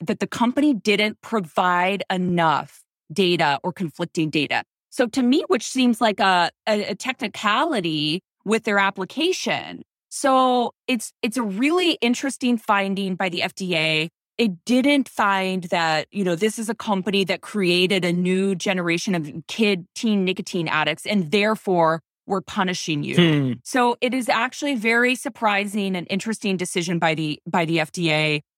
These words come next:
Speaker 1: And obviously Juul has already filed a motion in court to try to,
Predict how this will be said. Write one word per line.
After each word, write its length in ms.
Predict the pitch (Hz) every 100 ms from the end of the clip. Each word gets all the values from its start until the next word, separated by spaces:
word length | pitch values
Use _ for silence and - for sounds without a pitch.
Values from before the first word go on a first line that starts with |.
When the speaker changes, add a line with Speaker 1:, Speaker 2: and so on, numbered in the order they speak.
| _
Speaker 1:
And 300 | - 175 165 -
obviously 380 | 190 226 254 190
Juul 480 | - 202 202 208
has 160 | 208 185 -
already 580 | 175 185 190 180 175
filed 380 | 170 185 170 180
a 40 | 180
motion 440 | 160 170 - 180
in 80 | 160
court 500 | - 175 160 160 - _ _ -
to 80 | 196
try 240 | - 180
to, 260 | 165 156